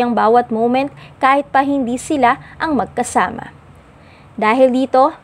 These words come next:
muling naging maingay ang balita na mukhang hiwalay na talaga ang dalawa. Sa isang vlog naman na inilabas ng isang kilalang showbiz columnist na si Ogie Diaz,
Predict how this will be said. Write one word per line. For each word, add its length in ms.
muling 400
naging 240
maingay 400
ang 160
balita 480
na 80
mukhang 240
hiwalay 480
na 160
talaga 480
ang 240
dalawa. 560
Sa 160
isang 400
vlog 240
naman 320
na 80
inilabas 560
ng 80
isang 320
kilalang 320
showbiz 400
columnist 640
na 80
si 160
Ogie 320
Diaz, 480